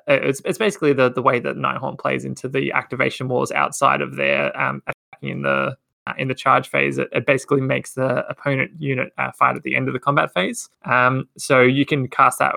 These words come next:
uh, very reliably with Reikenor, um, on a, a unit that's within twelve inches, uh, and then just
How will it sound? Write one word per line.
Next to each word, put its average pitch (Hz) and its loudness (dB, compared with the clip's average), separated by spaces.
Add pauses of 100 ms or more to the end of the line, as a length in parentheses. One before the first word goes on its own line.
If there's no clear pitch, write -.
uh, 127 0 (120)
very 131 2
reliably 135 0
with 135 -4
Reikenor, 139 -2
um, 143 -2 (180)
on 135 4
a, 135 0
a 143 0
unit 139 -2
that's 143 -8
within 143 0
twelve 143 2
inches, 156 -2
uh, 127 0
and 131 0
then 127 2 (160)
just 151 4